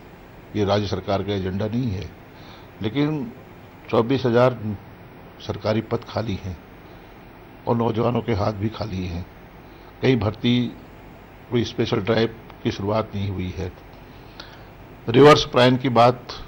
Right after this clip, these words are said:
पिछले सालों में सुनता आ रहा हूँ, इस दिशा में कोई ठोस पहल नहीं की गई है। गैर शरण उनकी प्राथमिकता में है, हमारी भी प्राथमिकता में है। और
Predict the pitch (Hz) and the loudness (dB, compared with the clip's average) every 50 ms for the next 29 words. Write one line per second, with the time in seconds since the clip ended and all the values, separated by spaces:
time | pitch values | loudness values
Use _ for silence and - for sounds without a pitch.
0 | - - - - - 113 - - 123 113 104 - 107 104 104 110 104 110 104 - | -18 -20 -10 -8 -6 -6 -2 0 0 0 2 2 0 2 2 2 0 0 -2 -2
1 | - 101 95 - 101 95 90 85 85 82 87 85 85 - - - - - - - | -4 -4 -2 0 0 0 0 0 -2 -4 -4 -6 -8 -10 -14 -18 -20 -20 -20 -20
2 | - - - - - - - - - - - - - - 135 123 120 117 - - | -20 -20 -20 -20 -20 -20 -20 -20 -20 -20 -20 -20 -6 -4 0 0 2 2 4 2
3 | 120 117 123 120 - 123 120 120 - - 113 107 - - - 98 90 101 98 87 | 4 4 2 2 2 0 0 0 0 -2 -2 -2 -2 -4 -4 -4 -2 -2 -4 -4
4 | 92 87 - - 80 78 85 87 85 80 90 87 85 - - - - - - - | -6 -6 -8 -10 -10 -8 -8 -8 -6 -8 -8 -10 -10 -14 -18 -20 -20 -20 -20 -20
5 | - - - - - - - - - - - - - - 90 113 123 135 139 139 | -20 -20 -20 -20 -20 -20 -20 -20 -20 -20 -20 -18 -12 0 6 8 8 8 8 6
6 | - 147 147 147 139 127 127 147 143 - 117 98 - - 110 107 104 - - 117 | 4 4 4 4 4 2 0 0 0 2 2 0 0 -2 -4 -6 -6 -2 0 0
7 | 107 113 117 120 139 151 127 123 104 95 98 98 98 98 104 104 - 92 80 78 | 0 2 0 0 -2 -4 -4 -4 -4 -2 -2 -2 -2 -2 -4 -4 -4 -6 -6 -6
8 | - - 87 80 - - - 80 78 82 - 87 85 - - - - - - - | -8 -12 -16 -16 -8 -6 -6 -6 -6 -8 -10 -10 -12 -12 -16 -20 -20 -20 -20 -20
9 | - - - - - - - - - - - - - - - - - - - 123 | -20 -20 -20 -20 -20 -20 -20 -20 -20 -20 -20 -20 -20 -20 -20 -20 -12 -2 4 6
10 | 131 143 151 151 151 156 156 156 156 | 8 10 10 10 10 10 8 8 6